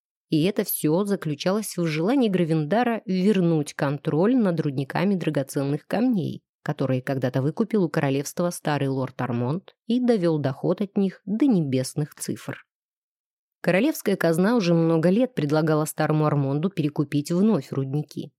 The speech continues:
но тот отказывался. Кстати, справедливо. Ведь рудники находились в упадочном состоянии, когда он выкупил их у казны, и Армонду пришлось много сделать для того, чтобы они вновь стали прибыльными.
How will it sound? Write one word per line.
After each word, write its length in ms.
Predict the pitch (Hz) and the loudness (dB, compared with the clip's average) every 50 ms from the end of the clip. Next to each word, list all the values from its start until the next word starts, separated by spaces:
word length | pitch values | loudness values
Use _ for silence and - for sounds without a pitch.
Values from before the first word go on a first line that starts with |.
| _ - | _ 0
но 300 | 180 175 160 156 143 135 | 2 2 2 2 0 0
тот 260 | - 147 131 135 - | -2 -2 -2 -2 -2
отказывался. 840 | 160 185 - - - 226 185 139 - 143 131 110 - - - 135 143 - _ _ _ _ _ _ | -4 -6 -4 -2 0 0 0 -2 -4 -6 -8 -8 -10 -10 -12 -12 -14 -18 _ _ _ _ _ _
Кстати, 400 | - - - - 151 - - 143 | -10 -6 -4 -4 -2 -2 -2 -6
справедливо. 800 | - - - 147 165 165 180 180 180 160 135 120 - - - - _ _ _ _ _ _ _ _ _ _ | -6 -4 0 2 2 2 2 2 2 0 -2 -4 -8 -12 -16 -20 _ _ _ _ _ _ _ _ _ _
Ведь 220 | - 147 147 - - | -4 -4 -2 0 0
рудники 360 | 165 165 165 202 208 - 285 | 0 2 2 0 2 2 0
находились 540 | 226 180 - 175 165 175 202 190 180 - - | -2 0 0 0 2 2 2 2 2 0 0
в 60 | 165 | -2
упадочном 580 | 156 151 - 151 151 156 151 - - 170 160 156 | -2 0 0 0 0 0 -2 -2 -2 -2 -2 -2
состоянии, 680 | - 165 165 - - 226 254 254 202 147 135 139 139 | -2 -6 -6 -4 -2 -2 0 0 -2 -2 -4 -6 -6
когда 300 | 131 - 131 127 127 139 | -6 -4 -4 -2 -2 0
он 140 | 135 135 131 | 0 0 0
выкупил 500 | 123 143 139 - 156 143 - 143 139 143 | -2 -2 -2 -4 -4 -2 -2 -2 -2 -2
их 120 | 123 - | -4 -4
у 60 | 151 127 | -6 -4
казны, 480 | - 160 151 151 160 143 117 98 - _ _ _ _ _ _ | -2 -2 -2 0 -2 -2 -2 -4 -10 _ _ _ _ _ _
и 100 | - 233 | 2 2
Армонду 440 | 226 208 190 190 196 208 220 202 208 | 4 4 4 4 4 4 2 2 0
пришлось 460 | - 190 196 - - 220 214 202 - | 0 -2 -2 0 0 -2 -2 2 2
много 400 | 208 185 190 220 285 285 214 170 | 4 4 4 4 4 4 2 2
сделать 380 | 151 135 127 151 143 143 147 143 | 2 0 0 2 2 2 2 2
для 140 | 139 143 135 | 0 -2 0
того, 400 | - 147 139 131 139 156 190 - _ | 0 -2 -2 0 -2 -2 -4 -6 _
чтобы 380 | - - - - 190 180 156 | -12 -6 -2 0 2 2 2
они 200 | 151 147 147 143 | 2 2 2 0
вновь 360 | 131 127 127 131 135 156 175 - | 0 0 -2 -2 -2 -2 -4 -6
стали 440 | - - - - 131 123 131 147 | -10 -10 -6 -2 -2 0 0 0
прибыльными. 760 | 185 - 214 220 196 135 135 139 131 127 127 127 123 117 - | 0 0 0 0 2 0 0 -2 -2 -4 -6 -8 -12 -14 -16